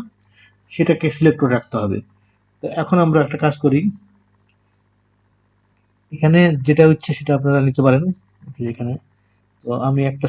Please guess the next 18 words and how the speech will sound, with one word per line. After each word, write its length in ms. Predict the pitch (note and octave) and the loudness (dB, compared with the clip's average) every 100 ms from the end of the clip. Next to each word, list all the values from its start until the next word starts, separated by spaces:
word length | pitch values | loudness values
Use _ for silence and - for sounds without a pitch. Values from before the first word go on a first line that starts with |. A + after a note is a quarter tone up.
| - | -4
সাইড 200 | C3 C3 - _ _ | -4 -4 -8 _ _
সিলেক্ট 220 | - C#3 C3+ | -4 -4 0
করে, 160 | D#3+ F3+ A2+ A#2+ _ _ _ _ _ _ _ _ _ _ _ _ _ _ _ _ _ | 0 0 -2 -10 _ _ _ _ _ _ _ _ _ _ _ _ _ _ _ _ _
একটা 180 | _ - - | _ -20 -10
সাইড, 160 | C3+ - - _ _ - | -10 -10 -14 _ _ -16
সাইড 180 | B2+ A#2 - - | -12 -10 -12 -16
ভালো 140 | _ C3 | _ -14
করে 140 | B2+ B2 | -10 -10
হলো 120 | B2 B2 | -8 -10
না, 60 | B2+ - _ _ _ _ _ _ _ _ _ | -12 -16 _ _ _ _ _ _ _ _ _
একটু 200 | _ C3 E3+ D3 _ _ _ _ _ _ _ _ _ _ _ _ _ _ _ _ _ | _ -16 -16 -16 _ _ _ _ _ _ _ _ _ _ _ _ _ _ _ _ _
এতটুকু 300 | - C#3 C3+ - | -20 -12 -12 -12
সিলেক্ট 280 | _ - _ | _ -20 _
করলাম, 280 | B2+ B2+ C#3 F3 _ _ _ _ _ _ _ _ _ _ _ _ _ _ _ _ _ _ _ _ - | -6 -4 -4 -8 _ _ _ _ _ _ _ _ _ _ _ _ _ _ _ _ _ _ _ _ -16
এতটুকু 300 | C3 C3+ C3+ B2+ | -12 -6 -6 -6
দরকার 200 | A#2+ B2+ B2 | -6 -4 -2
নেই, 120 | D3+ | -2
একটু 1040 | G3 - - _ _ _ _ _ _ _ | -2 -4 -18 _ _ _ _ _ _ _